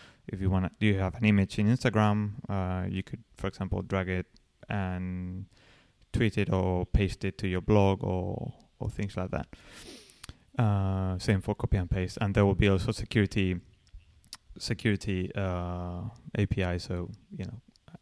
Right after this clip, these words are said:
uh, passwords and things like that cannot be extracted or copied or, uh, similar. What do you think of this,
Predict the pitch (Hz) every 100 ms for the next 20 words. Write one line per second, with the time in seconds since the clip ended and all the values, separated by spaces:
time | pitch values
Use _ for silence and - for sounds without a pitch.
0 | - - - 98 92 95 - 98 - 92
1 | 98 90 90 - - 101 90 98 90 92
2 | 110 - - - - - 92 90 95 -
3 | 98 - - - - - _ _ _ _
4 | _ _ _ _ _ - 110 113 98 92
5 | 90 - - - - - - _ _ -
6 | 120 117 127 104 95 104 92